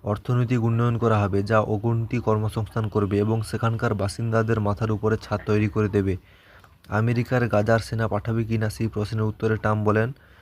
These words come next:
"যা প্রয়োজনীয় তা আমরাই করব।" ট্রাম্পের পাশে দাঁড়িয়ে ইসরায়েলের প্রধানমন্ত্রী নেতানিয়াহু বলেন,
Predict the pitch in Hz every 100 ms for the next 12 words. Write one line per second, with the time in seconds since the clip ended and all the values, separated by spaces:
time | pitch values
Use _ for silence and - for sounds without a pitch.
0 | - _ - 110 110 110 113 113 117 117
1 | 120 - 104 104 107 110 104 107 98 92
2 | 98 - _ _ - 107 107 117 - 107
3 | 101 117 113 117 117 107 107 113 113 117
4 | 107 104 113 113 113 117 110 107 107 110
5 | 113 113 113 107 104 107 127